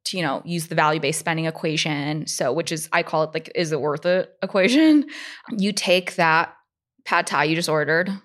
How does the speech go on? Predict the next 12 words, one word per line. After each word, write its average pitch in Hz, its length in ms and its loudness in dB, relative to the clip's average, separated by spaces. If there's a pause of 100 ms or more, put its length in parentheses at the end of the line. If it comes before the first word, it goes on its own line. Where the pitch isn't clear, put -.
(280)
call 160 220 0
it 147 140 -2 (540)
thirty 170 160 -2
bucks. 151 380 -2 (340)
If 185 160 -4
you 202 120 -2
take 208 320 -2
home 180 560 0 (280)
twenty 175 240 -2
dollars 175 280 2
an 180 60 0
hour, 175 480 0